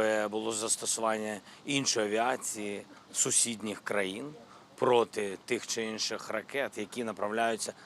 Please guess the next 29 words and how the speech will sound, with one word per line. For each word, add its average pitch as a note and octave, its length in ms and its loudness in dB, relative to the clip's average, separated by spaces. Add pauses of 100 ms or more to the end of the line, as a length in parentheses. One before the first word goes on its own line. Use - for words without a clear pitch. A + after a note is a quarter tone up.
Так, C#3 200 6
вони A#2 200 4
б'ють A#2+ 240 0
по A#2 120 2
Україні, C3 500 0
але A#2 260 2
вони A#2+ 320 0 (220)
діють B2 320 0
у B2 100 -2
напрямку B2 540 0
наших A2+ 320 -2
сусідніх A2 520 -4 (400)
партнер, A2 520 4 (1120)
безумовно, C3+ 720 4
передусім A2 640 0
країн G#2 440 0
Алі-, G2 240 -2
Альянсу. F#2+ 540 -2 (520)
І A2+ 560 -2 (240)
мені B2+ 280 2
здається, A2+ 380 0
що A2+ 480 2 (140)
це C3+ 200 4
рішення, A#2+ 360 0
воно, A#2+ 360 2
напевно, A#2+ 560 2
для A#2 260 4
партнерів B2 500 0
складне. G#2 580 0